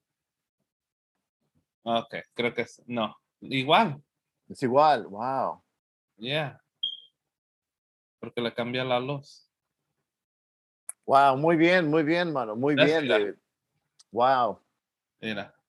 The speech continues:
Speaker 2: Parece-, parecen dos cervezas diferentes, David.
Speaker 1: Yeah, te digo, ¿ves?
Speaker 2: <laughs> Oh my God.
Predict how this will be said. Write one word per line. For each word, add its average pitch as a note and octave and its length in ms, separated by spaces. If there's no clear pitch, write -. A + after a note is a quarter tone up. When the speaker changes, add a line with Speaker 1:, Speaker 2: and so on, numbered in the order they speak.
Speaker 2:
Parece-, G3 460
parecen G#3+ 340
dos A#3 160
cervezas A3+ 380
diferentes, F3+ 540
David. F3 320
Speaker 1:
Yeah, D#3+ 440
te C3+ 120
digo, F3+ 240
¿ves? D#3+ 540
Speaker 2:
<laughs> - 180
Oh E3+ 180
my F3 100
God. F3 140